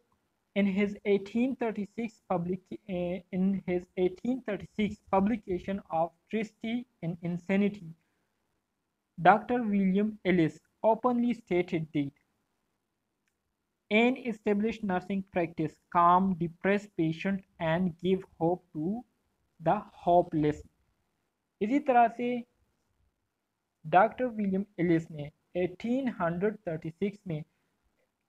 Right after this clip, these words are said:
Treatise on Insanity, मतलब वो लोग जो कि abnormal थे, जहनी तौर पर ठीक नहीं थे, तो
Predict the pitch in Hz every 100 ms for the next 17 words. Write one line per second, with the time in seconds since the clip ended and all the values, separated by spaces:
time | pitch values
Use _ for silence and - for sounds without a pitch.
0 | - 247 - 247 247 - - 180 185 185
1 | 185 185 202 202 190 175 165 - _ _
2 | 170 196 202 247 240 - _ _ _ _
3 | _ _ - 165 214 240 226 208 180 185
4 | 202 220 - 175 175 170 185 202 214 196
5 | 170 165 170 190 190 180 170 - 196 -
6 | 165 180 - 160 170 185 196 196 190 170